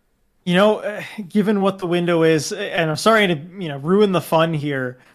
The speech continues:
but I do think it would be a mistake because ultimately you have to plan for what your timeline is. And when you've got Beniers and, and Riker Evans and Ryan Winterton and whoever you take in the first and second rounds this year,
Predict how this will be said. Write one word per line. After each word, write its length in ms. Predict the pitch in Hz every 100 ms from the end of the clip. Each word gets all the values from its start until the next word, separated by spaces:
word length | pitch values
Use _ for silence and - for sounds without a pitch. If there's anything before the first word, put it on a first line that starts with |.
| -
but 100 | 190
I 60 |
do 220 | 175 214 196
think 200 | - 170
it 60 |
would 160 | 165 143
be 120 | 151
a 60 | 143
mistake 540 | 131 - 135 147 _ _ _
because 200 | 190 170
ultimately 540 | 202 214 214 185 180 175
you 140 | 160
have 240 | 143 160 -
to 100 | 165
plan 340 | - 156 156
for 160 | - 151
what 220 | 147 -
your 80 | 147
timeline 500 | - 143 147 151 156
is. 300 | 165 170 - _ - -
And 180 | 175 156
when 160 | 160 160
you've 180 | 160 131
got 520 | 160 151 160 - 170
Beniers 580 | 170 170 170 156 139 175
and, 320 | 160 147 147
and 360 | 165 151 147 156
Riker 320 | 175 175 165
Evans 320 | 151 156 151
and 120 | 147
Ryan 300 | 151 160 151
Winterton 380 | 156 147 156 143
and 100 | 143
whoever 220 | 165 170
you 100 | 170
take 240 | 151 170 170
in 60 |
the 60 | 156
first 280 | 175 160 -
and 100 | 156
second 300 | - - 160
rounds 300 | 156 151 135
this 200 | 151 -
year, 220 | 147